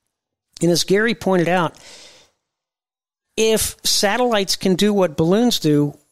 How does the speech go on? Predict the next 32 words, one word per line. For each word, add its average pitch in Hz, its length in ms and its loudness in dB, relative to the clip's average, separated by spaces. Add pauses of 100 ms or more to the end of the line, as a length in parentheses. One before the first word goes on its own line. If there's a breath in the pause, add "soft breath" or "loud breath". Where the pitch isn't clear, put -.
(280)
why 165 340 0
use 247 340 2
balloons? - 540 -8 (640)
Otherwise, 208 440 2
they 214 100 2
would 220 140 2
have 208 80 0
used 226 260 -2
a - 60 0
satellite. - 560 -4 (760)
This 233 280 0
thing, 233 260 0
and 214 80 2
I 247 80 0
don't 294 300 -2 (680)
believe 202 360 2
we're 160 140 2
ever 185 200 0
gonna 175 160 0
get 165 400 -2
the 165 140 -4
real 175 320 0
answers 165 360 -2
on 180 140 0
this 185 160 -2
because 160 320 -4
it'll 151 180 0
make 160 220 0
the 165 140 -2
administration 156 720 -4
look 160 180 -4
bad, 165 300 -4